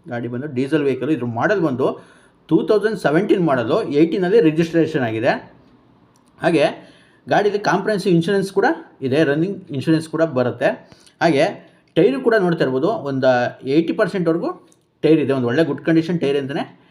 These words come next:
ಹೇಳ್ಬೋದು. ಹಾಗೆ ಓವರಾಲ್ ಬಾಡಿ ನೋಡ್ಕೊಳ್ತು ಅಂದ್ರು ಯಾವುದೇ ಡೆಂಟು ಸ್ಕ್ರ್ಯಾಚ್ ಏನಿಲ್ಲ,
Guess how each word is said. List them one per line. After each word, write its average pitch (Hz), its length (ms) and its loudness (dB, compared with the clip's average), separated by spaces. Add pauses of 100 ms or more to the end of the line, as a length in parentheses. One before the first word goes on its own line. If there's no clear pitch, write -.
(200)
ಹೇಳ್ಬೋದು. 127 320 0 (360)
ಹಾಗೆ 151 240 0 (500)
ಓವರಾಲ್ 240 400 2
ಬಾಡಿ 175 220 4
ನೋಡ್ಕೊಳ್ತು 190 480 0
ಅಂದ್ರು 127 220 -2 (560)
ಯಾವುದೇ 185 260 4 (140)
ಡೆಂಟು 175 240 4 (100)
ಸ್ಕ್ರ್ಯಾಚ್ 165 300 0 (100)
ಏನಿಲ್ಲ, 143 260 0